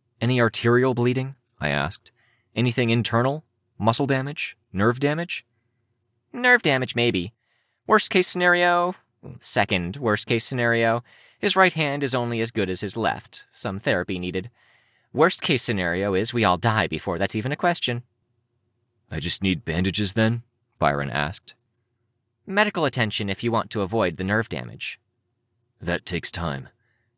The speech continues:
Bandages?" "Yep, if you're willing to take the risk.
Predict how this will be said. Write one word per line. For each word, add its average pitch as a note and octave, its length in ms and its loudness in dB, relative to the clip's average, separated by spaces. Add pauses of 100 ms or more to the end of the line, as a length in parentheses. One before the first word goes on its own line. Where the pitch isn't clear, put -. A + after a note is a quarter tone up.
(120)
Bandages?" G2+ 600 0 (880)
"Yep, A3+ 220 2 (180)
if F3+ 140 -4
you're F#3 80 2
willing E3 180 2
to E3+ 80 -6
take - 180 -2
the E3 80 -8
risk. F3+ 380 -4